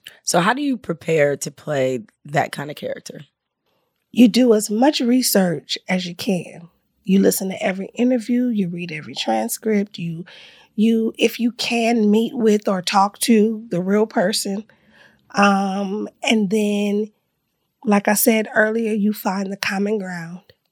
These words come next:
Speaker 2: You find a thread, a through line between you and that character.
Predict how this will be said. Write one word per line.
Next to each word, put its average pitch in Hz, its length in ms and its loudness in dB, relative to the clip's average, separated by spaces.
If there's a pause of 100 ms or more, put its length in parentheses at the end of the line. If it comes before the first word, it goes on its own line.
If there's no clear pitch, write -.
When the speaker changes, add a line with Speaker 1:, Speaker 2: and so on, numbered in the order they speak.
(480)
Speaker 2:
You 202 120 4
find 196 720 -2 (200)
a - 80 -6
thread, 175 640 -4 (140)
a 165 60 -12
through 196 320 2
line 175 300 -4
between 180 420 -6
you 185 140 -6
and 180 140 -6
that 175 160 -10
character. 160 640 -10